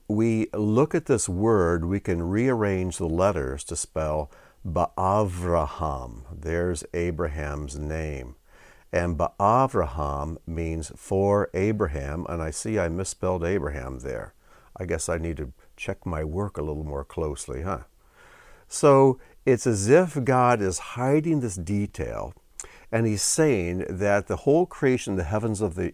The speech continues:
and the earth, were created for Abraham. I believe this is one of the reasons why things slow way down when we get to the story of Abraham.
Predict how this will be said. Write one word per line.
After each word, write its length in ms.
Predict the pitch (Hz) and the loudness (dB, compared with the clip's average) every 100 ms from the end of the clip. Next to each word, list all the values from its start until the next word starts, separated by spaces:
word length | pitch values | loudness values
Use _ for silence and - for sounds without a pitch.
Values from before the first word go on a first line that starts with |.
| 90 | -4
and 160 | 92 | -4
the 140 | 87 92 | 0 0
earth, 560 | 90 62 - - - _ - - - | 0 -4 -8 -20 -20 _ -20 -20 -12
were 160 | 95 92 | -6 -6
created 800 | - - 95 95 95 78 69 67 _ _ - _ _ _ | -6 -4 0 2 2 -2 -6 -10 _ _ -20 _ _ _
for 300 | - 69 71 | -12 -6 -4
Abraham. 640 | 76 69 67 - - - - _ _ _ _ _ _ - - - | -4 -8 -10 -14 -16 -20 -20 _ _ _ _ _ _ -20 -12 -8
I 60 | |
believe 240 | 95 113 92 | -2 -2 0
this 120 | 92 | -2
is 60 | |
one 120 | 95 92 | -2 -2
of 60 | |
the 80 | 85 | -2
reasons 420 | 85 92 92 76 | -2 -2 -4 -4
why 120 | 78 | -4
things 320 | 78 87 80 - | -6 -6 -6 -8
slow 500 | - - 104 107 101 | -12 -12 -8 -6 -4
way 300 | 95 98 95 | -2 -2 -2
down 500 | 92 92 92 80 73 | -4 -4 -4 -6 -8
when 120 | 82 | -8
we 120 | 80 | -8
get 240 | 76 85 | -6 -8
to 80 | - | -6
the 140 | 80 80 | -10 -10
story 360 | - 85 80 | -8 -6 -4
of 80 | 76 | -4
Abraham. 520 | 80 80 80 71 62 | -6 -4 -6 -6 -10